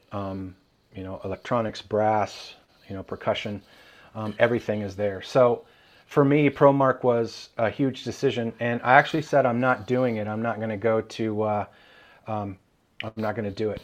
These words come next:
And I told them no, and they said, "Think about it for a week." And I was like, "Okay." Um, so I talked to my wife, and I said, "I'm not gonna do it." She said, "Well, tell me about I P." And I was like, Okay, you know,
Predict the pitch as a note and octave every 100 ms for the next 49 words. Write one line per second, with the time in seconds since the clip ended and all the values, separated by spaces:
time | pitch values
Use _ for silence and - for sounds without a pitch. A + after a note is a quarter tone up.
0 | - _ - - - A2 G2+ G2+ G2 -
1 | A2 G#2 G2+ A2 G#2+ G#2 G2+ G#2 G2 A2+
2 | A2 G#2 G#2 G#2 - G2+ G2 G#2 G2 -
3 | _ _ - - - _ A2+ A2 G#2+ G2+
4 | G#2+ G#2 G2+ G2+ F#2+ G#2+ - A#2+ A#2 A2+
5 | _ _ - G#2+ G#2+ G#2+ A2 G#2+ _ -
6 | C3 A#2 A2+ B2+ B2 C#3 B2 A2 A2 C3
7 | A#2 A2 - - - - - _ _ A2+
8 | A2 G#2+ - A#2 G#2+ G#2 - A#2 A#2+ -
9 | _ _ _ _ _ _ _ _ - A#2+
10 | A#2+ - A2+ G2+ C3 C3+ G#2+ - _ _
11 | - A#2+ B2 A#2 A2+ - C#3 C3 A#2 A2+
12 | A2 G#2+ - C3 A#2 G#2 G2+ G2+ F#2+ G2+
13 | - G2+ G#2+ G#2+ G#2 G#2